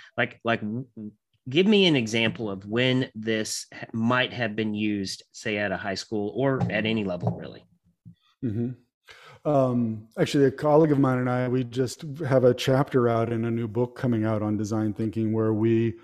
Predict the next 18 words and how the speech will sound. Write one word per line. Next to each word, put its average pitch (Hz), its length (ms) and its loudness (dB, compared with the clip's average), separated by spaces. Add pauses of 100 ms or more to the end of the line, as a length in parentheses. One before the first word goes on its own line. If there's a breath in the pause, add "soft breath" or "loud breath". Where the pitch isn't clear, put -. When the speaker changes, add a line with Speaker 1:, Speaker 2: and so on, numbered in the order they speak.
(420 loud breath)
Speaker 2:
uh, 110 460 0 (120)
examined 117 800 0 (120)
our 110 340 0
own 135 220 4
efforts 110 480 -2
to 117 120 -4
work 113 260 0
with 113 120 -2
a 110 80 0
high 113 160 2
school 113 520 0
to 110 180 -6
think 113 260 -4
about 110 300 0
redesigning 117 1200 0
the 107 120 -2
bell 117 320 2
schedule, 95 600 -8